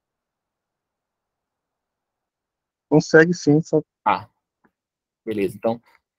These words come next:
Speaker 2: vou deixar em oito aqui, aí já é covardia, tá em sete agora.
Speaker 1: Não, agora tá covarde.
Speaker 2: É, tá muito pequeno. Aí eu vou forçar a barra aqui. É, respondendo também lá a Fabrício,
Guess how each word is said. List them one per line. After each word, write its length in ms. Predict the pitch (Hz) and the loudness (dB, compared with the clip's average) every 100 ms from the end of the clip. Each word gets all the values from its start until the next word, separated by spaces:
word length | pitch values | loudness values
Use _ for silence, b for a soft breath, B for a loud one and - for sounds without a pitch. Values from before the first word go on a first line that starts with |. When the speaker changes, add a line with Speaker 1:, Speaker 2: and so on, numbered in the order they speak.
| _ _ | _ _
Speaker 2:
vou 100 | 117 | -8
deixar 300 | 117 107 117 | -6 -4 -4
em 120 | 107 | -2
oito 320 | 104 117 117 107 | 0 0 0 -6
aqui, 360 | - 120 143 - | -6 -6 -8 -10
aí 200 | 101 107 | -8 -8
já 160 | 110 | -6
é 220 | 104 98 101 - | -4 -4 -8 -4
covardia, 500 | 113 120 104 92 95 | -2 0 -2 -6 -8
tá 100 | 113 | -8
em 80 | 107 | -8
sete 340 | - 98 180 | -6 -6 -6
agora. 280 | 98 - - _ _ _ _ _ _ _ _ _ _ _ _ _ _ _ _ _ _ - | -8 -8 -12 _ _ _ _ _ _ _ _ _ _ _ _ _ _ _ _ _ _ -4
Speaker 1:
Não, 140 | 107 | 0
agora 280 | 104 107 113 | 0 0 -2
tá 140 | - - | -2 -2
covarde. 480 | 131 160 143 107 _ _ _ _ _ 101 | 0 0 -2 -6 _ _ _ _ _ -4
Speaker 2:
É, 180 | 92 87 | -4 -2
tá 140 | 110 | -2
muito 220 | 110 117 | -2 -4
pequeno. 360 | - - 95 95 _ _ _ _ _ | -6 -6 -6 -8 _ _ _ _ _
Aí 120 | 117 123 | 0 0
eu 80 | |
vou 440 | 131 127 107 98 - - | 2 4 4 0 -8 -4
forçar 400 | 120 107 - 107 | 0 0 2 2
a 40 | |
barra 220 | 110 107 | 2 0
aqui. 300 | 104 120 139 B B B B - | -2 -6 -6 B B B B 0
É, 400 | 139 135 131 123 - - | 4 6 6 4 0 -8
respondendo 480 | 139 143 165 147 143 | -2 0 2 0 0
também 260 | 139 131 127 | 0 0 2
lá 220 | 123 120 | 2 2
a 40 | |
Fabrício, 640 | 123 113 123 151 - 107 | 0 -2 0 -2 -2 -8